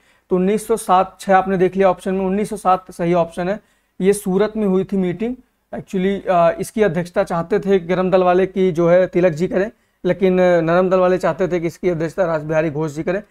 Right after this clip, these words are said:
तो, अ, basically उन्होंने ही किया और, अ, इस तरह से जो है सूरत स्प्लिट हुआ। तो सूरत स्प्लिट में जब कांग्रेस का जो अधिवेशन हुआ था,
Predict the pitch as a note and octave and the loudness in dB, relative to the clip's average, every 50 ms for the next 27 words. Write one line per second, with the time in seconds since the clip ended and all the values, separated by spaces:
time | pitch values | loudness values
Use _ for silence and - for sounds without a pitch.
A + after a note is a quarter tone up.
0 | _ _ _ _ _ _ _ - F#3 E3+ E3 E3 D#3+ D#3 D3 D#3 E3+ D3+ - F#3 | _ _ _ _ _ _ _ 2 4 4 6 6 4 4 2 2 0 0 0 0
1 | F#3 F#3+ F#3+ F#3+ F#3+ F3 - - D#3 E3+ D#3+ D#3+ F3 F#3 F#3 F#3 F3+ E3+ F3 F3 | 2 4 4 6 4 4 2 -2 -6 -2 0 0 2 4 4 2 2 2 0 0
2 | F#3+ - - _ _ _ _ _ _ _ - - F3 D#3+ D#3 D#3 D#3 D3 D3+ D3+ | 0 0 -4 _ _ _ _ _ _ _ -6 -2 0 2 2 2 2 2 2 2
3 | D3+ D3+ D3+ D#3 - _ _ _ - F3+ - - F#3+ F3 E3+ E3+ - F#3+ F3 D#3+ | 2 2 0 -2 -6 _ _ _ -8 -8 -4 0 0 0 0 0 0 -2 0 0
4 | E3 E3 F3 E3+ - E3+ E3 E3+ E3+ E3+ D#3 - - F3+ D#3+ C#3+ E3+ D#3+ D#3+ F3 | 0 0 -2 -2 -2 -2 -2 -2 -2 -4 -8 -8 -6 -6 -4 -2 -4 -4 -4 -6
5 | D#3+ - F3 E3+ F3+ G3+ G#3 G#3+ - - G3+ G3+ F#3+ G3 G#3 F3+ G#3 G#3 - - | -8 -4 -2 0 0 0 0 -2 -4 -2 -4 -2 -2 -2 -2 -2 -4 -4 -4 -2
6 | E3+ D#3+ E3 F3 G3 F#3+ - - G3+ F#3+ F#3+ E3+ D3 D#3 D#3 D#3 - G#3+ G3+ F#3 | -2 0 2 0 0 0 -2 -2 0 2 2 2 0 -2 -4 -4 -4 -4 -4 -2
7 | E3+ D#3+ D3+ - F3+ G3 A3 G#3+ | -2 -2 -2 -2 -2 -4 -4 -6